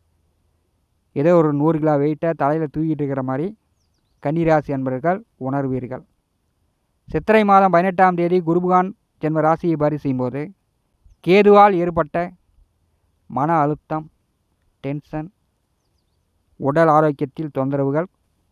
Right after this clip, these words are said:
கன்னிராசி அன்பர்களுக்கு குறையும். நேர் ஏழாம் வீட்டிலே புதனுடைய நட்சத்திரத்தில் ஆனி மாதம் ஒன்றாம் தேதி வரை ராகு பகவான் சஞ்சாரம் செய்யும்போது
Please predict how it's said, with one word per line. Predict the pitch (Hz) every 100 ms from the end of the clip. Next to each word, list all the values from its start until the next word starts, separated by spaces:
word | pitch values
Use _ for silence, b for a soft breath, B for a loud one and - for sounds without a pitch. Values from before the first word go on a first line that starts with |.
| _
கன்னிராசி | 135 151 156 147 143 131
அன்பர்களுக்கு | 127 131 - 165
குறையும். | 127 117 113 - _ _ _ _ _ _ _ _ _ _ _ _ _ _ _ _ -
நேர் | 156 214 196
ஏழாம் | 196 196
வீட்டிலே | 190 190 196 170
புதனுடைய | 175 190 180 165
நட்சத்திரத்தில் | 147 165 165 156 175 160 139
ஆனி | 175 180 160
மாதம் | 160 160 143
ஒன்றாம் | 135 165 156
தேதி | 139 135
வரை | 135 170 - _ _ _ _
ராகு | - 135 185 180
பகவான் | 175 151
சஞ்சாரம் | 139 147 156 143
செய்யும்போது | 131 123 120 127